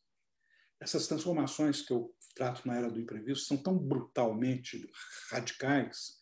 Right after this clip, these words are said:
que elas estão levando a um, nós vamos passar por algumas décadas em que as sociedades vão estar muito fragmentadas,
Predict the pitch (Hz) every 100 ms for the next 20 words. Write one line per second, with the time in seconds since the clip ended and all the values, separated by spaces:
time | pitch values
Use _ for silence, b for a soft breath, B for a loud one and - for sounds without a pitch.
0 | b b b b b _ - 139 147 147
1 | - 151 156 151 123 143 139 143 143 -
2 | 156 131 135 143 139 131 131 - 123 117
3 | 151 127 104 135 156 151 110 120 117 131
4 | 131 127 - 127 139 147 131 139 135 139
5 | 202 - 165 160 151 131 123 135 - -
6 | -